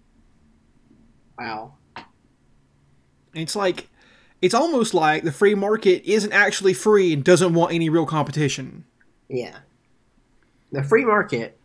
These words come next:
Speaker 1: uh, and was free for about ten to twenty years, and then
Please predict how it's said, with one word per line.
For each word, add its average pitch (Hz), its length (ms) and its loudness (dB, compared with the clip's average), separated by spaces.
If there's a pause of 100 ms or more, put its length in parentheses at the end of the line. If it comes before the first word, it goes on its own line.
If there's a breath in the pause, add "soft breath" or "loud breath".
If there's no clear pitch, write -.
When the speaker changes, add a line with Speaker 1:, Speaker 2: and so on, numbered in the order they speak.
(240)
Speaker 1:
uh, 127 240 -4
and 127 280 -8
was 131 260 -6
free 180 580 -2
for 143 280 -4
about 147 460 -2 (1400)
ten 285 380 -6
to 220 80 0
twenty 190 480 0
years, 127 460 -2
and 139 160 -2
then 143 420 0